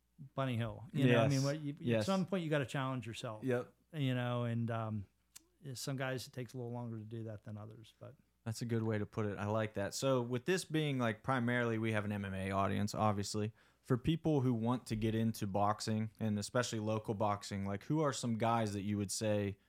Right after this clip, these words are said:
Speaker 2: "Keep an eye on these fighters because they might be the next guys to go to the next level"?
Speaker 1: Uh, i-, in terms of amateur or pro or, uh, or either
Speaker 2: We'll do pros.
Speaker 1: Pros.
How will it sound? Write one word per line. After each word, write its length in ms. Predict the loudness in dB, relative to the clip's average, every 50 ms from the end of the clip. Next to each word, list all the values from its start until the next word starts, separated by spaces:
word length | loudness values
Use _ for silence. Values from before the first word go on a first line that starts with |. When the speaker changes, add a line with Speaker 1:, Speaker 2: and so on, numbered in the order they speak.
| _ _ -2
Speaker 2:
"Keep 180 | -2 0 2 2
an 80 | 2 2
eye 200 | 2 2 2 2
on 200 | 2 2 2 2
these 220 | 2 0 0 -2
fighters 440 | -2 0 0 0 2 0 -2 -2 -4
because 400 | -4 -6 -4 -2 -2 -4 -2 -2
they 100 | -2 0
might 240 | 0 0 0 -2 -2
be 120 | -2 -2
the 100 | -2 -2
next 280 | -2 -2 -4 -4 -6 -6
guys 320 | -6 -4 -4 -4 -4 -6 -6
to 240 | -6 -6 -6 -6 -8 -12 _ _ -2
go 160 | 0 2 2 2
to 60 | 0
the 100 | -2 -4
next 260 | -6 -6 -6 -6 -6
level"? 300 | -6 -4 -4 -6 -10 -12 _ -6
Speaker 1:
Uh, 300 | -4 -4 -2 -2 -4 -4 -6 -10 -10 -8
i-, 160 | -8 -6 -2 0
in 200 | 0 0 0 0
terms 200 | -2 -2 -2 -2
of 60 | 0
amateur 300 | -2 -2 -2 -2 -2 -4
or 40 | -4
pro 360 | -2 -2 -2 -2 -2 -2 -2
or, 440 | -4 -4 -4 -4 -4 -4 -4 -4 -4
uh, 220 | -4 -6 -6 -8 -8 -10 -8 -2 0
or 80 | 2 2
either 180 | 2 0 0
Speaker 2:
We'll 100 | 0 2
do 120 | 2 2 2
pros. 440 | 2 0 -2 0 -2 -2 -2 -2 -4
Speaker 1:
Pros. 400 | -2 0 0 2 2 0 -2